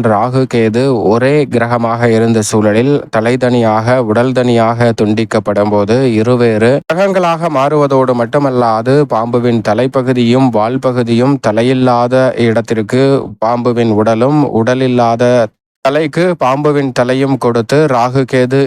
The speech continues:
என்ற இரு கிரகங்கள் உருவாகிறது. இந்த நிகழ்வுக்கு மிக முக்கிய காரணமாக அமைவது அந்த வேளையில் அமிர்தத்தை கொடுத்து கொண்டிருக்கும் போது இறைவனும் கூட தன்னுடைய ஆற்றலை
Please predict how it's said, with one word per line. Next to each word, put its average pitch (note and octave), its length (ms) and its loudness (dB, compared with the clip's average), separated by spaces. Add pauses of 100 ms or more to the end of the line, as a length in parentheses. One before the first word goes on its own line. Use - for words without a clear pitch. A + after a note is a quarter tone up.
(100)
என்ற B2+ 260 2 (240)
இரு A#2+ 140 2 (100)
கிரகங்கள் B2+ 560 0
உருவாகிறது. A2+ 680 0 (220)
இந்த A#2 260 4
நிகழ்வுக்கு C3+ 520 0 (100)
மிக A#2 260 0
முக்கிய C3 480 0
காரணமாக A2+ 520 0 (160)
அமைவது G#2+ 440 0 (360)
அந்த E3 160 0 (100)
வேளையில் E3+ 460 0 (100)
அமிர்தத்தை D3 520 0 (120)
கொடுத்து C3+ 380 -2
கொண்டிருக்கும் B2 580 0
போது A2+ 220 0 (220)
இறைவனும் C#3+ 680 2
கூட B2+ 140 0 (220)
தன்னுடைய A2+ 460 0 (240)
ஆற்றலை A2+ 340 -2